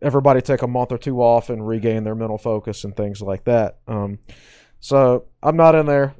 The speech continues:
I, I don't, I don't know what the mental state of the team is, but, uh, you know, I, I have to believe that especially this year, man, st-, so a lot of their friends just went home, and in this case, aren't coming back this year.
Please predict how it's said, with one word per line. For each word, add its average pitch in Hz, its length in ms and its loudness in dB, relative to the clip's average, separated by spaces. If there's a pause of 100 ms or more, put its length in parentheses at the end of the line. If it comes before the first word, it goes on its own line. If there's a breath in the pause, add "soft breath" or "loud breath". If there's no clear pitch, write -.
I, 135 200 0
I - 20 2
don't, 131 200 -2
I 139 80 -2
don't 131 140 -4
know 131 240 0
what 127 240 0
the 123 60 -8
mental 120 260 -2
state 123 420 -4
of 117 240 -4
the 110 80 -10
team 127 320 -10
is, 110 400 -10 (160)
but, 113 380 -4
uh, 110 240 -2 (640 soft breath)
you 180 140 2
know, 160 60 6
I, 143 280 4
I 135 40 6
have 127 240 0
to 117 60 -8
believe 107 400 -6
that 101 220 -4 (1500)
especially 160 520 2
this 117 260 -4
year, 113 180 -2
man, 113 340 -4 (760)
st-, - 280 -12 (200)
so 90 120 -16
a - 20 -14
lot 143 200 6
of 165 60 8
their 151 80 4
friends 147 300 0
just 127 220 -8
went 120 200 -8
home, 113 320 -6 (1040)
and 117 300 -4
in 120 80 -2
this 143 140 2
case, 127 260 0
aren't 120 220 -2
coming 110 300 -6
back 101 300 -6
this - 240 -12
year. - 220 -14